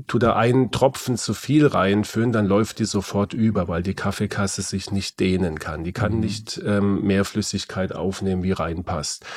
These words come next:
Speaker 1: Wenn ich jetzt einen Ballon nehme,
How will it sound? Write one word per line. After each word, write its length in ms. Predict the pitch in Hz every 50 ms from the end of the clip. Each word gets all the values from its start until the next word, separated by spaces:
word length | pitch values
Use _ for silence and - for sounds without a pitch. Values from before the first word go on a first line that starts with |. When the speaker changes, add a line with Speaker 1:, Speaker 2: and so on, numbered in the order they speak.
| - - - - - - - - - _
Speaker 1:
Wenn 160 | - 110 110
ich 100 | 110 -
jetzt 260 | - 117 107 - -
einen 400 | 107 98 95 95 90 - - 107
Ballon 480 | 104 98 98 98 104 113 139 156 151 143
nehme, 580 | 120 104 95 92 92 90 95 110 139 143 131